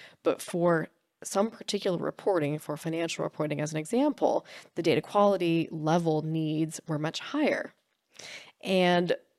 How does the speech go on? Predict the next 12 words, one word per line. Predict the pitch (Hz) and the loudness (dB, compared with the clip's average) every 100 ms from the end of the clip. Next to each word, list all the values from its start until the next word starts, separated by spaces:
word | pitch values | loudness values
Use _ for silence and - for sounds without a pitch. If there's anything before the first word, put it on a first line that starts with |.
| _ | _
we | 175 175 190 226 294 | -12 -8 0 2 4
were | 214 | 2
putting | - 180 170 | 2 -2 0
our | 151 151 | 2 2
resources | 185 220 - 151 143 - 143 139 156 - - | 0 -2 -2 -2 -2 0 2 2 0 -4 -10
across | 165 - 165 165 - | -10 -2 0 0 -2
data | 160 151 | -2 -2
quality | - 165 160 147 151 156 - - _ _ - | 0 0 0 0 -2 -2 -10 -20 _ _ -4
evenly, | 185 160 101 - - _ _ _ _ _ - - - | -2 -2 -4 -6 -12 _ _ _ _ _ -20 -20 -6
instead | 180 165 - 190 185 | -2 -2 2 4 4
of | 180 | 2
focusing | 170 165 165 - 147 147 151 | 0 0 -2 -2 0 0 -2